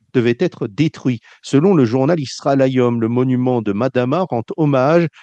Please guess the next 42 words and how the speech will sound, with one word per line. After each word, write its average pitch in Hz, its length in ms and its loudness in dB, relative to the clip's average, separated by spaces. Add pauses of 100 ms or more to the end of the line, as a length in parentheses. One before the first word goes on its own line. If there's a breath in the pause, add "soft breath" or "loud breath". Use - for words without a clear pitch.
(120 soft breath)
à 117 160 0
un 117 60 2
terroriste 156 580 -2 (120)
impliqué 160 580 0
dans 127 220 2
un 110 120 2
attentat 160 540 0
perpétré 143 520 -4
en 107 120 0
deux 104 160 0
mille 147 180 0
trois, 113 240 -2 (260 soft breath)
au 120 100 0
cours 113 220 0
duquel 117 360 -4
quatre - 260 -2
Israéliens 127 560 0
ont 101 100 -2
été 104 220 -4
tués 123 300 -4 (260 soft breath)
et 117 80 0
vingt 101 260 -4
autres 160 300 0 (100)
avaient 117 260 0
été 120 420 -4 (120)
blessés. 131 440 -2 (680 soft breath)
Tsahal 190 240 4
répond 170 400 2
aux 135 160 2
députés 127 460 -2
israéliens. 135 760 0
Contrairement 135 480 -2
à 117 60 0
la 110 100 0
coordination 131 840 -2
prévue, 160 520 0
les 185 140 0
participants 139 640 -4
à 123 80 2
cette 113 240 -4
visite 147 320 -4
coordonnée 143 580 2